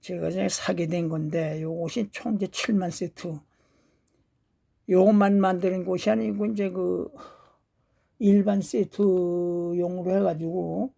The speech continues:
이십일만 뭐 이천삼백 세트를 만들었다고 합니다. 거기서 요 칠만 세트는 요건 별도로, 요건 그 임직원들이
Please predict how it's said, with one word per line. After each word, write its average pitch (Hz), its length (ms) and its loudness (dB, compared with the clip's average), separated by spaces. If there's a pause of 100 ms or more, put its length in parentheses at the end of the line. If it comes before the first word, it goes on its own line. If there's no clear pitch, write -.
(720)
이십일만 196 960 4
뭐 196 80 0
이천삼백 185 800 -4
세트를 180 480 -2
만들었다고 175 640 -2
합니다. 165 580 -2 (440)
거기서 175 440 2
요 196 260 4 (1600)
칠만 208 440 2
세트는 196 440 2
요건 185 420 -2
별도로, 175 840 -2
요건 170 420 -4
그 160 380 -6 (800)
임직원들이 175 1120 0